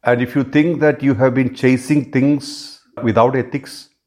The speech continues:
you've been chasing things for the sake of yourself, selfishly,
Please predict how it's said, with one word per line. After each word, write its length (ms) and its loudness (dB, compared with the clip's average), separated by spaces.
you've 160 4
been 640 2
chasing 580 0
things 420 -2
for 220 0
the 80 0
sake 320 0
of 120 0
yourself, 540 0
selfishly, 920 -2